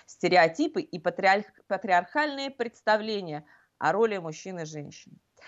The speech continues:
Там же написано, что надо принять о семейно-, закон о семейно-бытовом насилии, с которым мы, значит, боремся бесконечно. Там же написано легализовать проституцию.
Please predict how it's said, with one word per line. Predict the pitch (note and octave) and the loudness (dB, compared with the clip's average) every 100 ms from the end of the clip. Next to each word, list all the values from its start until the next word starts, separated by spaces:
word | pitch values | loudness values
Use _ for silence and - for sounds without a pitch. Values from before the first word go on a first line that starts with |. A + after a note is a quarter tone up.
| - - - | -20 -8 2
Там | C#4+ C4 | 4 4
же | A3+ | 0
написано, | G#3 G3 F#3+ E3+ | -4 -4 -8 -12
что | E3+ A3+ | -10 -4
надо | B3+ A3 | -2 -2
принять | E3+ F3+ F3 D#3+ | -4 -4 -4 -6
о | |
семейно-, | D#3+ F3+ F3 E3 E3 | -8 -8 -6 -4 2
закон | F#3 F#3+ F3+ | 2 2 -4
о | |
семейно-бытовом | E3 F3+ E3+ D#3+ E3 F3 F3 D#3+ | -4 -6 -4 -4 2 4 4 2
насилии, | D#3+ - C#3+ C3+ F#3+ D#4+ | -4 -6 -8 -6 -6 -8
с | - | -8
которым | A3+ A3+ A3 | -4 -2 -2
мы, | G#3+ | -2
значит, | G#3 G3+ F#3+ | -4 -6 -6
боремся | F#3+ G3+ G3 F#3 F#3 | 0 2 2 0 -8
бесконечно. | F#3+ - G3 F#3 - F#3 - - - - - | -2 0 2 0 -6 -12 -14 -12 -10 -10 2
Там | C#4 D#4 C#4 | 6 6 4
же | B3+ | 2
написано | A#3+ B3+ B3 G3+ G3 F3 - _ _ _ | 2 0 -6 -4 -2 -4 -6 _ _ _
легализовать | A3+ B3+ B3+ B3+ B3 B3 | -4 -2 0 4 4 4
проституцию. | - F#3 - D#3 D3 _ G3+ A#3+ | 2 -8 -8 -12 -14 _ -16 -16